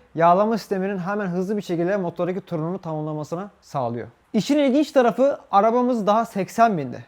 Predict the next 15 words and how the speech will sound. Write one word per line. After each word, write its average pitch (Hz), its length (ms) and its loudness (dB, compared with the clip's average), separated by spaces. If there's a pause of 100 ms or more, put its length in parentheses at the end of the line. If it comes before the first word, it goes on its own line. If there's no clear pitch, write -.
(100)
Evet, 165 240 0 (140)
araba 196 320 2
seksen 190 500 -4
binde 165 340 -2 (360)
ne 165 80 -6
yazık 175 260 0
ki 180 120 -6
çok 180 280 -8
büyük 170 280 -4
bir 160 180 -4
arızalara 147 540 -2
yol 147 200 -4
açmış. 151 460 -8
Bunun 247 320 4
nedeni 233 400 2